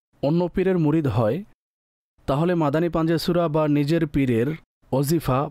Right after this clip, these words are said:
পাঠ করতে পারবে। যে কোনো অজিফা বা যদি কোনো বুজুর্গ থেকে অজিফা পায়, আর সূরা ফালাক ও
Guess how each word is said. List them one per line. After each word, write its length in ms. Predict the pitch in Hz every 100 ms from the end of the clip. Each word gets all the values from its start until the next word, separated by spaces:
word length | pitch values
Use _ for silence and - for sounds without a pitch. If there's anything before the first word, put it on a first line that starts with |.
| -
পাঠ 220 | 123 120
করতে 280 | - 110 -
পারবে। 420 | 107 98 98 90
যে 240 | 95 143 170
কোনো 260 | 190 185
অজিফা 520 | 160 139 151 120 123 - - _ _ _ _ _
বা 360 | 120 135 139 139 127
যদি 240 | 151 165
কোনো 360 | 170 185 190 185
বুজুর্গ 500 | 127 147 156 165 180
থেকে 460 | - 170 131 131 180 _ _ - -
অজিফা 460 | 135 139 156 190 175
পায়, 340 | 131 117 180 - _ _ _ _ _ _ _ _
আর 300 | 131 143 139 -
সূরা 320 | - - 165 180
ফালাক 680 | - 139 160 - 117 -
ও 260 | 151 165